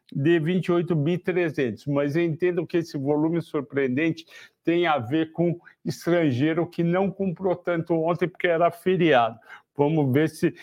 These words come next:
realmente vai ficar nos vinte e cinco bi, eh, no, em amanhã, que é um volume bom. Pois bem, como foi a bolsa hoje? Ela abre em leve baixa, influenciada negativamente pela Vale devido à queda de cinco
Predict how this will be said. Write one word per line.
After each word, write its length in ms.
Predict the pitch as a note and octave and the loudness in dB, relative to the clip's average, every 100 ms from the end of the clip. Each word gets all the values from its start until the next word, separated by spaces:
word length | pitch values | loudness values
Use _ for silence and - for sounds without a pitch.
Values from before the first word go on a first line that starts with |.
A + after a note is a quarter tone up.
| - - | -18 -4
realmente 680 | D#3+ F3 E3 D3 D#3 D#3+ D3 | 4 4 4 2 0 -2 -4
vai 280 | B2+ D3+ D#3 | 0 2 0
ficar 600 | - C3+ - C#3 C#3 B2+ - _ - | -4 -6 0 2 2 0 -12 _ -2
nos 220 | C3+ A#2 | 0 2
vinte 240 | C#3+ D3 | 2 0
e 60 | - | -4
cinco 460 | - D3 B2+ C#3 | -2 -2 0 0
bi, 400 | A#2+ A#2 C#3 D3 A2+ A2 A2 | 0 2 2 0 -2 -8 -6
eh, 160 | D3 D3+ - | -6 -6 -2
no, 320 | D#3+ D3 C3 E3+ - F3 C#3+ - | 0 2 2 0 -2 -4 -4 -4
em 240 | G#3+ D#3 D3 | 0 4 4
amanhã, 420 | C#3+ C#3+ C#3+ D3 | 4 2 2 0
que 100 | D3 | -2
é 40 | |
um 40 | C#3+ | -2
volume 480 | C3+ D3 D3 C#3+ C3+ | 2 2 4 2 2
bom. 360 | G#2 G2 A#2 - - - - | 0 -4 -6 -14 -20 -18 4
Pois 240 | G3 F3+ | 6 6
bem, 240 | C#3 C3+ B2 | 4 2 0
como 280 | G3 G3 | 0 0
foi 200 | D#3+ F#3 | 2 4
a 80 | D#3 | 6
bolsa 380 | C3 D3 D3+ F#3 | 6 2 2 2
hoje? 320 | F#3+ G3+ F3 | 4 4 4
Ela 340 | F3+ F3 F3 F3+ | 2 4 6 4
abre 320 | C#3+ B2 A#2 - _ - | 4 0 -2 -8 _ -2
em 60 | C#3+ | 0
leve 340 | D#3 E3+ D3 | 2 2 0
baixa, 540 | B2 C3 E3+ F3 - | 0 2 2 0 -4
influenciada 640 | E3 E3 D3+ - D#3 D3 C#3+ | -4 -2 -4 -2 -2 0 -2
negativamente 1040 | D3+ A3+ G#3+ C3+ - C#3 B2+ C3 C#3 - - - - _ | 0 -2 -2 -2 -2 0 2 2 0 -4 -16 -16 -16 _
pela 260 | E3+ D#3+ B2 | 2 4 4
Vale 400 | G#2 C#3+ D#3 C#3+ | 2 0 0 0
devido 360 | C3 A#2+ C#3+ | 0 0 0
à 100 | B2 | -2
queda 280 | - E3 D#3 | -2 0 0
de 120 | A#2 | -2
cinco 280 | - E3 | -4 -4